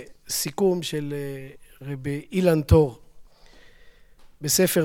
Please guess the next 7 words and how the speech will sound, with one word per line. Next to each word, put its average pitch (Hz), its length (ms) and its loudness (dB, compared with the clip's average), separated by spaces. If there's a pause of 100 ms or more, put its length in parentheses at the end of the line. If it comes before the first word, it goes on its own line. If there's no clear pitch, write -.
פעמים. 131 400 0 (2000)
להיות, 190 540 -2 (1300)
להיות 180 320 2
זכור, 165 580 -8 (420)
זה 151 140 -14
לא 277 260 -6
לזכור 175 720 -2